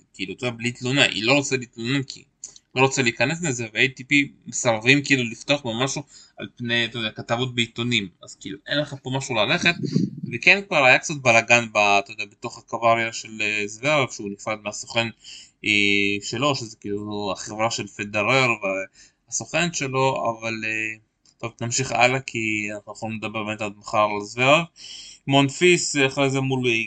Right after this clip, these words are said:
קוריה, אה, מונפיס קצת חוזר לעצמו,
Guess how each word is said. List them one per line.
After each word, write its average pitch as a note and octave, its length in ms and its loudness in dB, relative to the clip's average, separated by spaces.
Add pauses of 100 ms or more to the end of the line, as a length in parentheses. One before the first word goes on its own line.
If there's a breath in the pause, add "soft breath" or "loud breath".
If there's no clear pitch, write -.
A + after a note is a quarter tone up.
(120)
קוריה, C#3+ 720 4 (100)
אה, A#2+ 180 4
מונפיס A#2+ 400 -10
קצת - 240 -14
חוזר A#2+ 340 -2
לעצמו, B2 680 0